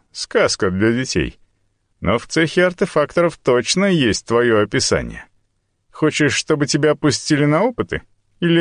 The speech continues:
разместили за стеклом в их центральном хранилище, и ты ещё на несколько веков забыл, как выглядит солнечный свет?" В ответ на мои слова недовольство меча слегка утихло.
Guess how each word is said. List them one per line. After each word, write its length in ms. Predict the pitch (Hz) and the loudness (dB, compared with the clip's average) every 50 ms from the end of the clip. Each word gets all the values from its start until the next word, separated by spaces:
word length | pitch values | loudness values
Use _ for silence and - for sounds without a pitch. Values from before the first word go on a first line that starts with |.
| 175 170 | 4 4
разместили 760 | 175 170 175 156 160 190 185 - - - 151 135 120 123 127 | 4 4 2 2 2 2 0 0 -2 -2 0 2 2 2 2
за 160 | 123 139 139 | 2 2 0
стеклом 500 | - - - 147 - 151 160 156 151 143 | 0 -2 -6 -4 0 2 2 2 2 2
в 60 | 139 | 0
их 100 | 147 - | 0 -2
центральном 560 | - - 165 151 135 147 143 143 143 147 143 | -2 -2 -2 0 2 0 0 2 2 0 -2
хранилище, 680 | 131 - 147 147 165 220 254 220 139 101 - - 98 87 - - _ _ _ _ _ _ | -2 0 -2 -2 0 0 0 0 0 0 0 -2 -4 -6 -8 -14 _ _ _ _ _ _
и 100 | - 147 | -6 -6
ты 140 | 135 _ 151 | -2 _ 0
ещё 480 | 143 139 139 139 - - - 190 233 254 | 2 2 2 0 0 0 2 2 2 4
на 180 | 240 220 196 | 4 2 4
несколько 460 | 175 170 175 160 - - 190 - - 143 | 2 2 2 0 0 -2 -4 -2 0 0
веков 320 | 147 156 - 160 143 120 | 0 2 2 2 2 2
забыл, 440 | 104 107 131 131 127 160 170 160 139 | 2 2 2 2 4 2 2 2 2
как 260 | - 156 147 127 - | 0 -2 -2 -2 -2
выглядит 480 | 127 117 135 151 151 143 139 147 135 - | 0 0 0 0 0 0 0 0 -2 0
солнечный 540 | - - 175 156 156 156 139 - - 143 131 | 0 0 2 2 2 0 0 0 0 0 -2
свет?" 260 | - - 269 247 - - - _ _ _ _ _ _ _ _ _ _ _ _ _ _ _ | 0 -2 -2 -4 -4 -6 -20 _ _ _ _ _ _ _ _ _ _ _ _ _ _ _
В 120 | - - 85 | -4 -2 -2
ответ 380 | 95 92 - 104 98 95 - | -2 0 0 0 0 0 0
на 80 | - 92 | 0 0
мои 180 | 92 92 95 | 0 2 0
слова 400 | 87 - - 98 98 107 120 123 110 | -2 0 0 0 2 4 2 2 2
недовольство 560 | 101 95 95 110 131 143 127 - - - 95 | 2 2 2 2 2 0 0 -2 -2 0 0
меча 380 | 92 92 95 87 - 113 113 117 | 2 2 0 0 2 0 0 0
слегка 460 | - - 95 90 - _ - 92 82 | 0 0 -2 -2 -2 _ 0 0 2
утихло. 580 | 80 80 78 - - - - - - - - | 2 2 0 -4 -8 -10 -10 -14 -16 -18 -18